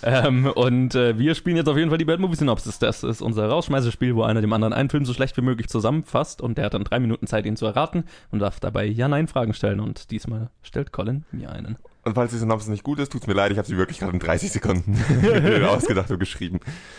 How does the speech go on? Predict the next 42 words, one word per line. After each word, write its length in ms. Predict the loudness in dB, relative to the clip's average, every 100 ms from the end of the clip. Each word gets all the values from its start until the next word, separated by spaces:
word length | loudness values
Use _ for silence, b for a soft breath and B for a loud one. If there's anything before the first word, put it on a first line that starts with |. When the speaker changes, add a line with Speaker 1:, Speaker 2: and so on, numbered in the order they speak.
| B B
Speaker 2:
Bereit? 360 | 0 0 0 -8 -20 -20 -2
Oh, 160 | 0 0
ich 120 | 0
bin 80 | -2
nicht 120 | 0
bereit, 200 | 0 2
ich 60 |
hab 120 | 0 0
noch 100 | 2
keine, 360 | 2 4 2
keine 200 | 4 2
Stoppuhr. 300 | 2 0 2 2
Speaker 1:
Ich 40 |
wollte 220 | 2 0
grad 280 | 0 -2 -2
fragen, 360 | 0 0 2 -2
bist 280 | -4 -4
du 140 | 0 0
bereit? 440 | 0 0 -2 -2 0
Speaker 2:
<laughs> 100 | -2
Nein, 440 | 0 0 2 0 2
bin 160 | 2
ich 160 | 2 0
nicht. 260 | 0 0 0
Was 160 | 0
hast 220 | 0 -4
du 40 | -2
erwartet? 600 | 0 2 0 -2 -4 -4 -8 -8 -10 -8 -12 B -12 -14 -16 -20 -2
Eine 200 | 0 2
Gruppe 260 | 0 -2 -2
Protagonisten 840 | -2 0 0 0 0 -2 -6 -4
gehen 320 | 0 2 2
jeder 360 | 0 0 2 2
auf 120 | 0
seine 320 | 0 0 0
Art 300 | 0 -2 -4
mit 140 | -6 -4
den 80 | -4
Problemen 480 | -6 -4 -2 0
ihres 260 | -2 -4 -6
Alters 380 | -8 -10 -12 -14
um. 180 | -14